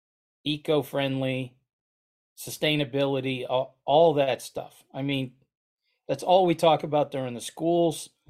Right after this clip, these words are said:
All your, uh, adhesive products,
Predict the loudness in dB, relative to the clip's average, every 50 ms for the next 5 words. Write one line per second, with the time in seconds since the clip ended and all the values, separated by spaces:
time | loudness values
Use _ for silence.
0 | -20 _ _ _ _ _ _ _ _ _ _ _ _ _ 4 6 8 8 6 6
1 | 4 4 4 6 6 4 4 0 -4 _ _ _ -10 -8 -8 -6 -4 -6 -6 -4
2 | -4 -6 -6 -4 -6 -8 -6 0 2 4 4 6 4 2 -2 -4 -14 -16 -18